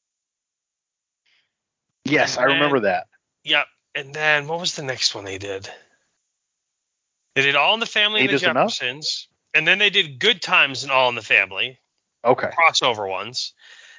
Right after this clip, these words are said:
Speaker 2: Uh, so, and then they did the,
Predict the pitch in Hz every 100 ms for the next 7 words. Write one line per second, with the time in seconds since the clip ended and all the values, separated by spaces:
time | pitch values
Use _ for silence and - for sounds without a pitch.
0 | _ _ - 135 127 123 - 151 156 175
1 | 156 143 147 156 175 180 175 170 165 143
2 | 127